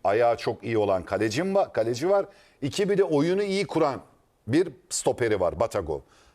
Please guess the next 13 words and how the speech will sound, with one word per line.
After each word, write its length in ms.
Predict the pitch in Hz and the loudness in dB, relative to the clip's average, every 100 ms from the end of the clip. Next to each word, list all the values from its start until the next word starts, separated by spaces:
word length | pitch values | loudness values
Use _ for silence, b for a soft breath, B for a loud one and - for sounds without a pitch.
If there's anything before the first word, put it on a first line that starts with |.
| _ | _
Dolayısıyla 560 | 139 160 214 208 240 160 | 0 4 2 2 0 0
Onana'dan 680 | 151 170 208 208 175 165 156 | 0 0 0 0 2 0 2
vazgeçtiler 720 | 185 175 208 202 - 214 240 - B B - | 0 2 0 0 -2 0 0 -2 B B -2
ama 260 | 175 185 | 0 2
Batagov'un 500 | 180 214 208 202 202 | 2 2 2 2 2
üzerine 360 | 180 165 185 175 | 2 2 2 2
oynamaya 420 | 156 135 113 98 | 0 0 0 0
çalıştılar 480 | - 90 85 - 202 | 0 -4 -4 -2 0
ama 180 | 170 101 B B - | 0 -4 B B -4
Batagov 380 | - 202 175 127 | -2 0 0 0
tecrübesindeki 840 | 127 110 107 104 - 104 92 107 | -2 -4 -2 -4 -4 -4 -6 -6
bir 60 | 104 | -6
stoperde 760 | - - 120 120 117 123 202 | -4 -4 -2 0 0 0 -2